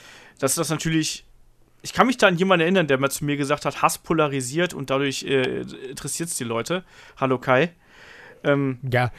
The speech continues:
Speaker 2: natürlich, klar, na, i-, i-, sind wir mal ehrlich, ist doch, ist doch auch so. Du
Speaker 1: Natürlich
Speaker 2: kannst ja
Speaker 1: ist
Speaker 2: sagen,
Speaker 1: es
Speaker 2: was
Speaker 1: so,
Speaker 2: du
Speaker 1: aber ob,
Speaker 2: willst.
Speaker 1: aber das ist, ich finde, das ist ja immer eine Stilfrage, ähm, was du für Interviews da präsentieren möchtest, ne? Das
Speaker 2: Das ist halt die
Speaker 1: muss man
Speaker 2: Sache,
Speaker 1: auch
Speaker 2: wie du's
Speaker 1: sagen.
Speaker 2: machst, wenn ich jetzt da, wenn ich jetzt wieder mit Chris sage,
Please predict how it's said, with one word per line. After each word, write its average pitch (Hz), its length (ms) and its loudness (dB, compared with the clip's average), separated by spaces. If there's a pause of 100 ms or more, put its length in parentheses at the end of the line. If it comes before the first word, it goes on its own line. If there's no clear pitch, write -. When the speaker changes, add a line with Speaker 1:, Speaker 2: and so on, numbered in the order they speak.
(140)
Speaker 2:
natürlich, 127 240 0
klar, 170 200 8
na, 139 120 6
i-, 147 420 -2
i-, 139 40 0
sind 139 200 4
wir 143 60 6
mal 131 80 4
ehrlich, 165 180 2
ist 160 160 -4
doch, 131 120 6
ist 160 320 0
doch - 100 6
auch 117 140 2
so. 120 160 0
Du - 120 -4
Speaker 1:
Natürlich 233 200 2
Speaker 2:
kannst 147 140 10
ja 147 40 6
Speaker 1:
ist - 60 2
Speaker 2:
sagen, - 120 8
Speaker 1:
es 143 60 4
Speaker 2:
was - 60 6
Speaker 1:
so, 156 60 4
Speaker 2:
du 151 40 8
Speaker 1:
aber 165 120 10
ob, 180 40 10
Speaker 2:
willst. - 160 6
Speaker 1:
aber 170 140 6
das 170 160 2
ist, 190 120 -2
ich 185 140 -8
finde, 214 160 2
das 180 80 2
ist 170 80 -4
ja 208 80 0
immer 190 120 2
eine 170 100 0
Stilfrage, 131 840 4
ähm, 143 260 -2
was 156 320 0
du 180 80 -2
für - 100 -8
Interviews 160 440 -4
da 165 100 0
präsentieren 135 560 0
möchtest, 113 480 -6
ne? 127 220 -6
Das - 0 -
Speaker 2:
Das 131 140 -4
ist - 80 2
halt 139 80 4
die 139 60 2
Speaker 1:
muss 131 60 0
man 151 80 6
Speaker 2:
Sache, 143 80 2
Speaker 1:
auch 139 40 4
Speaker 2:
wie 135 40 2
du's 131 120 4
Speaker 1:
sagen. 135 60 0
Speaker 2:
machst, 180 200 -2
wenn 131 100 0
ich 107 80 -2
jetzt - 220 -2
da, 135 200 2
wenn 135 100 4
ich 131 80 2
jetzt 139 160 0
wieder 131 100 2
mit 123 140 -4
Chris - 180 -4
sage, 139 400 2